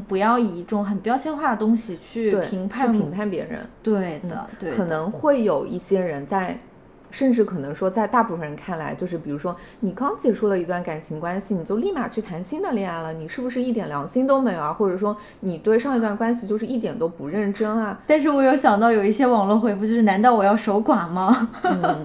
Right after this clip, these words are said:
Speaker 2: 对，就是我觉得大家还是太标-，太容易标签化了，就是太容易把一个人身上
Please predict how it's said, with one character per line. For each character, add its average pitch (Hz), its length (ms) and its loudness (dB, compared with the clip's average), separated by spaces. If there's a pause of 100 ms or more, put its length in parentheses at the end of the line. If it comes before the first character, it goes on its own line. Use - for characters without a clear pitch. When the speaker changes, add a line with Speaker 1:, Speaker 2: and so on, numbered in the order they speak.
(180)
Speaker 2:
对， 233 220 6 (320)
就 339 60 0
是 277 200 2 (460)
我 190 140 2
觉 175 100 -2
得 208 140 0
大 277 120 -2
家 269 140 -2
还 208 160 -4
是 240 280 4
太 254 260 -2
标-， 240 260 0
太 302 160 -4
容 185 160 0
易 208 60 0
标 233 200 2
签 233 300 -2
化 226 200 -4
了， 160 100 -6
就 233 140 0
是 233 80 0
太 240 160 -4
容 196 120 0
易 196 100 -4
把 196 200 -4
一 - 120 -8
个 190 120 -2
人 214 100 0
身 220 180 0
上 220 240 0